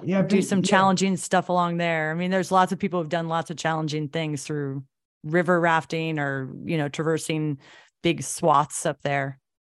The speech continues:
Speaker 1: Oh, for sure. Yeah, no, it's like, uh, yeah, what an amazing, like, uh, yeah, the Kiklawayaks up in Nome, those, like, yeah. Um, is it Thompson Peak, the tallest, or that's not it.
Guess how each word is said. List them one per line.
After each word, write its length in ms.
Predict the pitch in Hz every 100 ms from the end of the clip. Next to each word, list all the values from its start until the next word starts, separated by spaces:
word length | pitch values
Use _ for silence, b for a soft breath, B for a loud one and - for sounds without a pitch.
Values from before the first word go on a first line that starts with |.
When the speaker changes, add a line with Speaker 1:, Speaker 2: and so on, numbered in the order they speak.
| _ _ _
Speaker 1:
Oh, 100 | 160
for 120 | 151
sure. 240 | 143 165 170
Yeah, 360 | 151 175 147 139
no, 260 | 180 151 -
it's 200 | 143 139
like, 160 | 139
uh, 240 | 127 123 127 _
yeah, 140 | 156 160
what 100 | 160
an 80 |
amazing, 340 | 139 143 147 -
like, 200 | 143 139
uh, 180 | 127 127 - _ _ _ _ -
yeah, 60 | 156
the 80 |
Kiklawayaks 680 | 143 160 156 131 143 143 -
up 140 | 143
in 80 | 127
Nome, 260 | 135 143 143
those, 180 | 139 -
like, 160 | 131 127
yeah. 280 | 127 131 139 - _ _ _ _
Um, 400 | - 110 - 127 - _ _ _ _ -
is 60 |
it 80 | - _ _ _
Thompson 360 | 139 - - 208
Peak, 300 | - 196 -
the 80 |
tallest, 380 | 131 147 131 -
or 200 | 147 135
that's 220 | 135 -
not 140 | -
it. 80 | 127